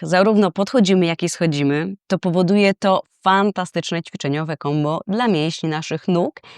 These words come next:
i jest to jedna z największych korzyści, jakie dają nam wędrówki długodystansowe. Em, chodzenie pod górę to jest tak, jakbyście robili wykroki i wypady, takie jak na siłowni, przez cały czas i w efekcie tego wzmacniają wam się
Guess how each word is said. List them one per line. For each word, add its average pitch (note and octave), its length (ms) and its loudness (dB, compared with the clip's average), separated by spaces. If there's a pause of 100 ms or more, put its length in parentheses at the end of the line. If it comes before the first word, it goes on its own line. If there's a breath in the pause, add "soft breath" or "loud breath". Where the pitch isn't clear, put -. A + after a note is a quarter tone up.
(140 loud breath)
i A3 100 0
jest A#3 160 0
to A3 60 -2
jedna A3+ 200 4
z G3+ 40 2
największych A3 640 2
korzyści, F3+ 560 -2
jakie D#3+ 220 -2
dają D#3 240 -2
nam D3+ 180 -2
wędrówki C#3 420 -4
długodystansowe. C#3+ 680 -4 (800 loud breath)
Em, F3+ 440 2 (200)
chodzenie B3+ 320 -2
pod B3 140 0
górę G#3+ 240 2 (300)
to G3+ 80 0
jest F#3+ 160 0
tak, G#3+ 180 -2
jakbyście G3 540 2
robili G#3 680 2 (220 soft breath)
wykroki A#3+ 800 0
i F#3+ 40 4
wypady, F3+ 580 2 (300)
takie F3 220 -4
jak D#3+ 180 2
na E3 120 -4
siłowni, E3+ 560 0 (120)
przez G3+ 220 -4
cały F3 300 2
czas - 360 -4 (420 loud breath)
i G#3+ 160 4
w - 100 -2
efekcie G#3+ 380 -2
tego C#3+ 300 0 (200)
wzmacniają E3+ 440 2
wam D#3 160 2
się C#3+ 220 -2